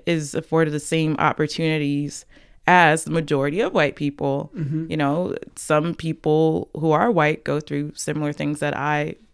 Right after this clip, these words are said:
Speaker 1: may face as a black woman, but it's never going to be the exact same way just because of that,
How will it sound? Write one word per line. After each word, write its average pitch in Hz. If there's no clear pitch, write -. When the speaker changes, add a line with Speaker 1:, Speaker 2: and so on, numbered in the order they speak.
Speaker 1:
may 147
face 143
as 147
a 151
black 175
woman, 147
but 160
it's -
never 156
going 147
to -
be 78
the 160
exact 147
same 147
way 170
just 147
because 151
of 143
that, 131